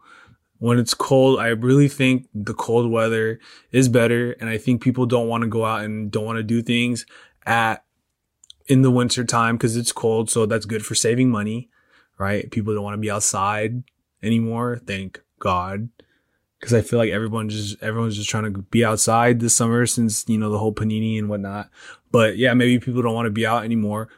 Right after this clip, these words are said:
which is kinda lit. That's good for your wallet. Snowboarding, you could go snowboarding, snow season, go see the snow,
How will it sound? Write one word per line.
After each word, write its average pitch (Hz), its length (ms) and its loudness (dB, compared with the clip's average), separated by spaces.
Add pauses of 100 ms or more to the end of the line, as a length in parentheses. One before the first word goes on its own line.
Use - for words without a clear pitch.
which 110 160 -2
is 110 120 -2
kinda 110 200 -4
lit. 104 340 -2
That's 110 180 -8
good 110 180 -4
for - 100 -8
your 107 160 -4
wallet. 104 400 -2 (840)
Snowboarding, 139 840 4
you 123 100 -2
could 120 80 -4
go 131 120 4
snowboarding, 127 760 4
snow 127 220 2
season, 123 420 4
go 117 120 2
see 131 140 2
the 120 80 0
snow, 113 560 0